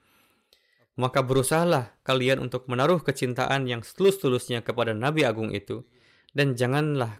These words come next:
kalian meninggikan seseorang selain beliau dalam segi apapun, agar di langit kalian dicatat dalam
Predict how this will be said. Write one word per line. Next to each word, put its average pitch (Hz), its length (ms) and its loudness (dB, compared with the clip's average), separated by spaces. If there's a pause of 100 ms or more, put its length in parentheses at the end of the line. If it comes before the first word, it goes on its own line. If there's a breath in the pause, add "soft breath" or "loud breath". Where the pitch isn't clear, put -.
kalian 127 320 2
meninggikan 127 560 -2
seseorang 127 560 0 (240 soft breath)
selain 147 400 2
beliau 113 580 -2
dalam 131 380 0
segi 165 240 -2
apapun, 120 560 -2 (600 soft breath)
agar 143 240 2
di 135 80 4
langit 135 560 0
kalian 131 320 2
dicatat 131 400 -2
dalam 113 400 -2